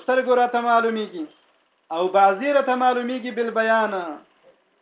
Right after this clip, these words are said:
لکه مثلا موږ وینو چې اسمان موجود ده، دا اوس موږ ته قطعاً ثابت شوی ده. او دویمه دا ده، قطعاً بلا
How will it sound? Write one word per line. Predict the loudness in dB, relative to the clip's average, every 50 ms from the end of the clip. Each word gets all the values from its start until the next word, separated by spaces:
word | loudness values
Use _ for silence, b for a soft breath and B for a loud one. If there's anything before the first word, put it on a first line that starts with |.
| _ _ _ _ _ _ -6
لکه | -4 -2 -2 -2 -2
مثلا | -2 -2 -2 -2 -2 -2 -2 -2
موږ | -4 -4 -4 -4
وینو | -4 -4 -4 -4 -4 -4 -4
چې | -2 0
اسمان | 0 0 0 0 -2 -2 0 0 -2
موجود | -2 -4 -4 -6 -6 -8 -10 -12 -12
ده، | -14 -14 -16 -18 _ _ _ _ _ _ _ _ _ _ _ _ _ _ _ _ _ _ 0
دا | 2 2
اوس | 2 2 0
موږ | -2 -4 -4 -2
ته | -2
قطعاً | -2 -2 -2 -2 0 0 0 0 0 -2 -2 0
ثابت | 0 2 2 0 -2 -4 -2
شوی | -2 -2 -2 -2 -4
ده. | -6 -10 -12 -14 _ _ _ _ _ _ _ _ _ _ _ _ _ _ _ _ _ _ _ _ -10
او | -6 -2 0 2 4 4 4 2 2 0 -2 -4 -8 -6
دویمه | 0 2 2 2 2 0 0 0
دا | 4 4 6 6
ده، | 6 4 0 -2 -4 -12 _ _ _ _ _ _ _ _ _ _ _ _ -8
قطعاً | -6 -2 -2 0 0 0 0 0 0
بلا | 2 4 6